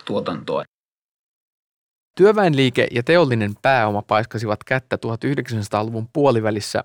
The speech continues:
Speaker 2: ja muodostivat yhteisymmärryksen siitä, että työläiset suostuvat tekemään tylsää työtä kahdeksan tuntia päivässä ja sitoutuvat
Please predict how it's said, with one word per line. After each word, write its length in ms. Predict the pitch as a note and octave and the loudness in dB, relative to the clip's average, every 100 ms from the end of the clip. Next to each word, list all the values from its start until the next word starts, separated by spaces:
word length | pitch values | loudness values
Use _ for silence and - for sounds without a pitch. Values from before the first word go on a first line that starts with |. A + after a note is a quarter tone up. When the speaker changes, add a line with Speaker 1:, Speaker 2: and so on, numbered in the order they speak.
| - | -4
Speaker 2:
ja 100 | A#2 | -2
muodostivat 580 | B2 D3+ C3 - A2 - | 0 0 -2 -4 -6 -2
yhteisymmärryksen 840 | D#3 D#3+ B2+ A2+ G#2 G2+ - F#2+ | -2 0 0 0 -4 -6 -6 -8
siitä, 380 | - D3 C3+ G#2 - - - - _ | -2 -2 0 -4 -6 -20 -20 -20 _
että 240 | C#3 B2+ A#2 | -4 -2 -2
työläiset 640 | - F3 F3 A#2+ G#2+ D3 | 0 2 4 2 0 -4
suostuvat 400 | - A#2+ - A2+ - | -2 -2 -2 -8 -4
tekemään 360 | A#2 A2 A2 | -2 -2 -2
tylsää 400 | G#2 D#3 C#3+ G#2+ | 0 0 0 -2
työtä 300 | G2 D3 C#3 | -2 0 0
kahdeksan 440 | A2 D3 C#3 - A#2 | 0 0 0 -4 -8
tuntia 280 | G#2 C3 G2+ | -8 -8 -4
päivässä 560 | D#3 E3 C3 - - - _ _ _ _ _ _ | 0 2 0 -2 -6 -6 _ _ _ _ _ _
ja 80 | C3 | 0
sitoutuvat 560 | C3 D#3+ A#2+ G#2+ G#2+ | 2 4 2 2 -2